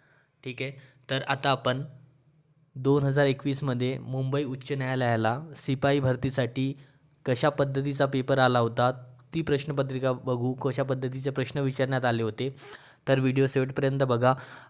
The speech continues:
आणि चॅनलवर कोणी नवीन असेल तर चॅनलला सबस्क्राईब करा, सोबतच बेल आयकॉनचं बटन प्रेस करा. तर बघा, आपण या प्रश्नपत्रिकेवरूनच समोरचे प्रश्न, क्वेश्चन, अ, सेट आपण घेऊ, क्वेश्चन पत्रिका घेऊ.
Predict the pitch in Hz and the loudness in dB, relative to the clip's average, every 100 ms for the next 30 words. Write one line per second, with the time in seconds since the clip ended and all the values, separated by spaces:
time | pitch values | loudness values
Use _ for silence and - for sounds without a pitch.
0 | _ 127 127 135 139 - - 127 131 135 | _ 2 2 2 -2 -10 0 2 2 0
1 | 135 139 127 120 120 139 151 127 131 127 | 0 0 2 2 2 2 2 2 0 0
2 | 120 131 131 123 120 120 123 - 131 - | 0 0 0 2 2 4 2 0 -4 -2
3 | 143 123 - 123 123 123 120 131 127 123 | -4 -2 0 -2 0 -2 -2 -2 -2 0
4 | 117 117 120 120 120 113 117 117 120 113 | 0 -2 -4 -4 -2 0 0 -2 -6 -4
5 | 127 135 - - - _ 139 135 131 139 | -6 -6 -10 -20 -20 _ 2 6 6 6
6 | 143 - _ _ _ - 131 143 143 135 | 4 -10 _ _ _ -2 2 4 2 4
7 | 135 135 135 135 139 135 135 135 139 135 | 4 4 4 0 0 0 0 2 4 4
8 | 135 143 139 143 131 131 151 135 131 - | 4 2 0 0 0 0 0 -2 -2 0
9 | 139 - - _ _ _ _ _ _ - | -2 -4 -12 _ _ _ _ _ _ -4
10 | 135 156 147 139 135 127 143 139 127 143 | -2 -2 -2 0 2 2 0 2 0 2
11 | 135 131 135 135 120 139 127 123 131 127 | 0 2 2 -2 -2 -2 -4 -4 -4 -2
12 | 120 | -2